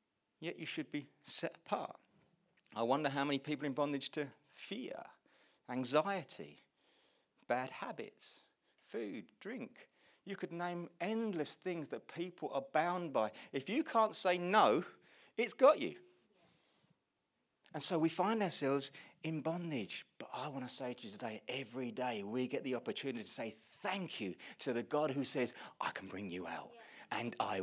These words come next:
Speaker 1: will."
Speaker 2: Amen.
Speaker 1: Do you see what I'm saying? It's not, he's not saying, "I could if I wanted to, but I'm having a think about it." "I will bring you out." It's the cup of sanctification. Do you see, when you start understanding the cup,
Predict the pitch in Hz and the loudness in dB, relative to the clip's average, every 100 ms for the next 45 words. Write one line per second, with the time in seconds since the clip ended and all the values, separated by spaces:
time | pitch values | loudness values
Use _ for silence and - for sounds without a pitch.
0 | 90 104 95 82 - - _ _ _ - | 0 2 2 0 -8 -18 _ _ _ -20
1 | - - - _ - - 156 - 220 220 | -20 -20 -20 _ -12 0 4 8 10 8
2 | - 240 165 131 135 247 220 220 196 269 | 10 10 8 6 4 4 6 4 4 6
3 | 240 247 220 190 185 - 233 214 190 170 | 8 10 10 8 6 6 6 6 6 4
4 | 180 233 226 185 - 139 220 - - - | 4 0 -2 -2 0 0 0 -10 -20 -20
5 | - - - - 175 165 185 180 151 185 | -20 -20 -8 4 6 8 6 4 4 2
6 | 202 180 123 110 151 214 117 - _ _ | 0 2 0 0 -2 -6 -10 -18 _ _
7 | - - - _ _ - _ 190 170 170 | -20 -20 -20 _ _ -20 _ 12 12 12
8 | 165 170 214 190 135 101 - - - - | 10 12 12 12 12 4 -6 -20 -14 0
9 | 131 120 113 110 107 95 87 - - - | 2 2 2 2 2 2 -2 -4 -4 -6
10 | - - - 170 - - 139 - 185 - | -14 -18 2 2 2 0 0 2 4 2
11 | - - - 143 - 170 147 139 135 139 | 0 -14 -4 -2 4 4 4 2 4 2
12 | 139 165 165 - 120 - - 175 - 190 | 6 8 8 6 0 -4 -4 -2 4 6
13 | 170 202 - 196 180 190 175 170 190 190 | 6 6 6 6 8 6 4 2 4 4
14 | 175 156 - 226 - | 6 6 6 6 6